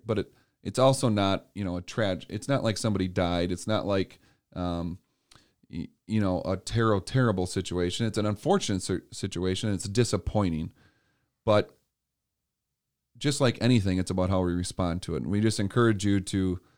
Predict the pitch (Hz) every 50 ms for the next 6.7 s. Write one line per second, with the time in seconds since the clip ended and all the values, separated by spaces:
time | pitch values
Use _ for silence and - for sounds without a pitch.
0 | _ _ _ - - - - 113 104 98 - - 107 98 - 104 98 95 95 92
1 | 95 98 95 90 - - - 104 98 104 113 - - - - 104 98 92 - -
2 | - _ _ _ _ _ _ - 104 98 - - 90 90 90 92 110 104 101 101
3 | 104 104 104 98 - - 98 92 90 87 82 - _ _ _ _ _ _ - 92
4 | 95 92 92 90 90 82 78 92 92 92 87 - - 110 101 98 98 95 92 92
5 | - 78 95 95 95 95 90 101 - - 104 104 98 92 - 90 85 - - 98
6 | 95 95 92 92 92 90 92 90 92 95 92 92 90 85